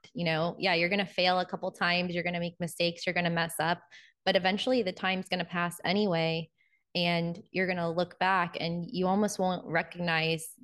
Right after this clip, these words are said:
the situation you were in or your belief system from before.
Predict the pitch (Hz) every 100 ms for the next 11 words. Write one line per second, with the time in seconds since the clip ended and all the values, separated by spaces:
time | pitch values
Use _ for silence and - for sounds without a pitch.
0 | - - 160 185 - 165 170 170 165 165
1 | 165 160 160 160 160 156 151 147 147 -
2 | - 160 165 165 165 - 165 - 165 160
3 | 160 160 - 170 151 147 160